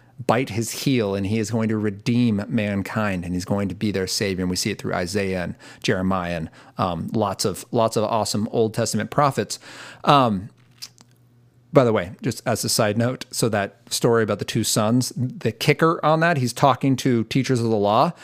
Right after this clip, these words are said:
and he then, his, here's his punchline. They go, "Well, I guess the son that does what God, what the, what the father tells him to." And he goes, "Truly, I say to you, the tax collectors and prostitutes go into the kingdom of heaven before you." <laughs>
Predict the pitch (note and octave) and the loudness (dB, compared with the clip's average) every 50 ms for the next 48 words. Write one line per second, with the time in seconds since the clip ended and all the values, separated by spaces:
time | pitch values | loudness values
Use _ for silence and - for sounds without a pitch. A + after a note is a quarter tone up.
0 | - - - - - _ _ _ _ D3+ C3 C3 B2+ A#2+ A#2+ A2+ - - - F#3+ | -20 -20 -20 -20 -20 _ _ _ _ 4 4 6 6 4 4 2 0 -2 -6 -4
1 | C3 C3+ C3 B2+ C3+ C3+ - B2+ C#3 C#3+ C#3 C3+ B2+ A2+ A2 C3 C3+ D3 B2+ D#3 | 0 2 2 2 0 -2 0 2 4 4 6 4 2 2 0 -2 0 2 2 4
2 | D#3 B2+ C#3+ - - - D3+ D3+ - - A#2+ G2+ G2 G2 G2 - - - - - | 4 2 0 2 4 4 4 4 2 0 0 0 0 -2 -6 -8 -14 -18 -20 -4
3 | _ - D3+ D3+ C#3+ C#3 B2+ C3+ D3+ D#3 D3+ D3+ C3 C3+ D3 F#3 F3+ E3 - - | _ 4 4 6 6 6 6 6 6 6 6 4 2 2 2 2 2 2 -2 -6
4 | - A3 D#3+ A2+ - - D3 D3+ D3 C3 A#2+ A2 B2 C3 C3 B2 - B2 A#2 A2+ | -4 -2 -2 -2 0 2 2 2 2 2 2 4 4 4 4 4 2 0 0 0
5 | - _ _ _ _ _ _ - - C3+ A#2+ A#2 A#2 A#2+ C3+ B2+ C3 B2 - D3+ | -4 _ _ _ _ _ _ 0 2 4 4 4 2 0 0 0 0 2 2 0
6 | D3 C3+ C3 B2+ B2 - - D3+ C#3+ B2 A2+ - F#3 A#3 A#3 E3 D3 A#2+ - B2 | 2 2 2 2 4 4 6 6 6 6 6 6 6 6 6 6 4 4 2 2
7 | G#2+ G#2+ A2 G#2+ G2 - - - - - A3+ B3 G#3 C#3+ G#2 G#2 - - - B2+ | 2 2 2 0 0 -2 -6 -6 2 4 4 6 6 4 4 2 -2 -2 -2 0
8 | B2+ - - - G3 G#3 F#3+ B2+ G2+ G2+ G#2 A2 A2 - - - - - - - | 0 2 2 4 4 4 4 2 0 0 -2 -2 -4 -6 -10 -16 -18 -18 -20 -20
9 | - - C#3+ D#3 D3+ - C#3 C#3+ D#3+ - - - - G3 G#3 G3 F#3 - G#3+ E3+ | -8 4 4 4 6 6 2 2 2 2 -2 0 2 4 4 4 4 2 2 2
10 | G3 G#3 - - F#3 E3 C#3+ - - E3 - - D3 C3 - - - D3+ C3 B2 | 2 0 2 4 4 4 6 4 -2 -2 0 0 0 0 0 0 2 4 4 6
11 | B2+ C#3 D#3 D#3+ D3 D#3 - - D#3 D#3 D3+ D3+ C#3+ C3+ - C3 C3 A#2+ B2+ B2+ | 6 4 4 2 0 0 0 2 2 4 4 4 2 2 2 2 2 2 2 0
12 | A#2 A2+ - - A2+ A2 G#2+ G#2 F#2+ - - - - _ _ - - - - - | 0 0 0 2 2 2 2 0 -2 -4 -6 -12 -18 _ _ -20 -20 -20 -4 -2
13 | D#3+ | -2